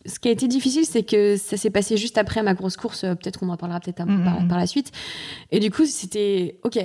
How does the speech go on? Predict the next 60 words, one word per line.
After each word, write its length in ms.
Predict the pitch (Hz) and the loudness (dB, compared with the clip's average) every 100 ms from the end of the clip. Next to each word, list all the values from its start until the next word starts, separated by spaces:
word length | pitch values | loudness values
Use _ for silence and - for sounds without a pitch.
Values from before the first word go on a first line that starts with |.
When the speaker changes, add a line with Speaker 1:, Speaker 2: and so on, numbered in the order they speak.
| - | -4
Speaker 1:
je, 640 | 190 185 190 180 180 175 170 | -6 -2 0 2 2 2 2
Speaker 2:
Ouais, 120 | 175 | 2
Speaker 1:
je 60 | 160 | 0
fais 0 | |
un 40 | |
truc, 120 | 151 156 | 0 0
Speaker 2:
l'enduromane, 500 | 151 151 160 175 170 | 0 2 2 2 0
euh. 100 | 151 | 0
Speaker 1:
voilà, 240 | - 143 | 0 -2
je 80 | 139 | -4
fais 80 | - | -4
un 60 | 202 | -2
truc 160 | 226 | -4
de 60 | 220 | -8
fou, 260 | 202 285 330 - | -4 0 -2 0
et 380 | 214 208 202 202 | 2 4 4 2
ça 120 | 208 | -2
s'est 100 | 214 | -2
passé 240 | 190 196 | -2 -2
dix 120 | 190 220 | -2 0
jours 140 | 240 | 0
après, 360 | 214 220 247 233 | 0 2 0 -2
dix 80 | 214 | -4
jours 160 | 220 | -2
après, 400 | 208 - 233 240 226 - | -2 -2 0 0 -2 -6
voilà. 280 | 190 190 - | -2 0 0
Donc, 280 | 180 180 175 | 0 2 2
euh, 100 | 180 175 - - - - | 0 -2 -10 -16 -12 -2
d'un 100 | 202 | 0
côté, 200 | 226 269 | 2 2
je 40 | |
me 40 | 269 | 0
suis 100 | 208 | 0
dit, « 80 | 214 | 0
Marine, 240 | 202 233 214 | 2 2 2
heureusement 240 | 196 220 | 2 0
que 60 | 220 | -4
ça 60 | |
se 60 | - | -2
passe 160 | 180 - | -2 0
après. » 320 | 190 - 311 - - - - | -4 -2 -6 -8 -20 -20 -6
Donc, 140 | 220 202 | -2 2
en 20 | |
fait, 100 | 294 | 2
j'ai 120 | 269 | 4
essayé 240 | 240 262 233 | 2 2 -4
de 120 | - | -4
chercher 280 | 240 233 254 | -4 -2 -2
tous 240 | - 392 | 0 2
les 80 | 339 | 2
trucs 220 | 269 - | 2 -2
positifs 500 | 339 262 220 247 - 175 | 2 2 0 -2 -2 0
Speaker 2:
Ouais. 160 | 156 | -2
Speaker 1:
pour 120 | 135 | 0
me 100 | 226 220 | 0 2
dire, « 180 | 254 285 - - | 0 -2 -8 -12
C'est 160 | - | -6
pas 140 | 285 311 | 0 0
grave, 240 | 294 302 | 2 0
Marine. » 340 | 233 214 208 | 0 -2 -6